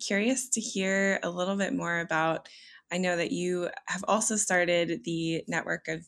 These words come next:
Evangelicals for the Middle East, which I'm also a part of. Um, and, you know,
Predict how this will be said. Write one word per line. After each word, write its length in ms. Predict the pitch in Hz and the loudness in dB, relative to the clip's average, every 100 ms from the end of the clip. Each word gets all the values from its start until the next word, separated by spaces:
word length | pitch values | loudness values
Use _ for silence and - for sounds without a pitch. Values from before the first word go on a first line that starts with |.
| - | -8
Evangelicals 960 | 165 160 165 175 185 - 165 165 165 | -4 -4 -4 -4 -4 -6 -6 -6 -6
for 120 | - 170 | -8 -8
the 80 | |
Middle 240 | 160 156 160 | -8 -6 -6
East, 520 | 165 220 254 - - | 0 0 0 -6 -8
which 340 | 180 170 - - - | -4 -2 -2 -6 -6
I'm 180 | 180 | -6
also 360 | 160 175 - 196 | -6 -8 -6 -6
a 40 | |
part 260 | 196 175 165 | -6 -8 -6
of. 240 | 220 311 311 - - - 269 - | -2 -4 -4 -8 -6 -4 -6 4
Um, 420 | 208 202 196 190 185 - 190 | 8 8 8 4 0 -2 0
and, 600 | 180 180 175 175 175 170 - - _ _ _ _ _ _ | 2 2 2 0 -4 -6 -10 -12 _ _ _ _ _ _
you 160 | 185 214 | 2 4
know, 300 | 175 175 | 6 4